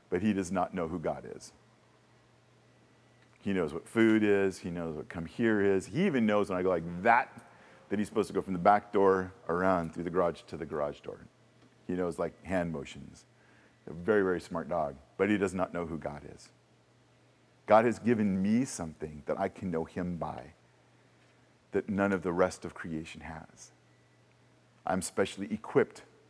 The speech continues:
to apprehend God in all of creation. So when science tries to go outside of its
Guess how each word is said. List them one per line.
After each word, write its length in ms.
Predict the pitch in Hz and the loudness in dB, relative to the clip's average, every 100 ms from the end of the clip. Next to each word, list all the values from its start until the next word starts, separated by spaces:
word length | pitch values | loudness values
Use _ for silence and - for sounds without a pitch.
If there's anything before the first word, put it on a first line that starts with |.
| - | -14
to 160 | - | -8
apprehend 480 | 92 90 87 85 78 | -6 -4 -4 -6 -6
God 320 | 76 60 - - _ _ _ _ _ - | -6 -6 -8 -14 _ _ _ _ _ -10
in 140 | 85 | -4
all 120 | 78 | -4
of 80 | 73 | -6
creation. 480 | - 73 71 - - - - _ - _ _ _ _ _ - - _ _ - _ _ _ - - _ | -10 -12 -12 -16 -20 -20 -20 _ -20 _ _ _ _ _ -20 -20 _ _ -20 _ _ _ -20 -20 _
So 160 | - | 2
when 140 | 120 110 | 4 4
science 460 | - 143 165 139 | 6 6 6 0
tries 280 | - 117 110 | 0 2 2
to 80 | - | 0
go 140 | 95 95 | 2 4
outside 520 | 92 - - 110 123 | 4 2 4 6 6
of 140 | 113 | 4
its 400 | 101 92 - - | 2 0 -4 -6